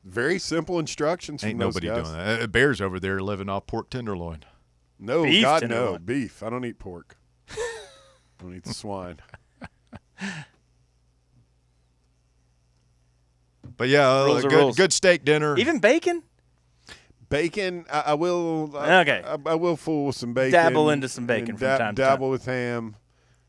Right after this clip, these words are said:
Speaker 1: It just gotta be heavily smoked and not taste like pork at all,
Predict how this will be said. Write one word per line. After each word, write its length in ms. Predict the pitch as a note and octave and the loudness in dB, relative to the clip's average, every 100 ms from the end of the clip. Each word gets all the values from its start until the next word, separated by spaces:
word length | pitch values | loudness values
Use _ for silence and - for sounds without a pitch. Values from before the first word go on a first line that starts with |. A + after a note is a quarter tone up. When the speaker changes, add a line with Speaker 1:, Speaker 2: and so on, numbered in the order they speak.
| _ | _
Speaker 1:
It 100 | - | -12
just 160 | - - | -10 0
gotta 160 | D3+ | 0
be 140 | C3 A2+ | 0 0
heavily 340 | C#3 C#3+ C#3+ | 0 0 -4
smoked 640 | - B2+ C3+ C3 A#2+ - | -6 -6 -2 -2 -4 -10
and 280 | A2 G#2+ G#2 | -8 -8 -8
not 220 | A2+ A2+ | -8 -10
taste 260 | - A2 - | -10 -10 -10
like 200 | G2 - | -14 -14
pork 280 | A2 F#2+ - | -14 -12 -12
at 80 | F2 | -12
all, 280 | F2 D#2+ | -12 -14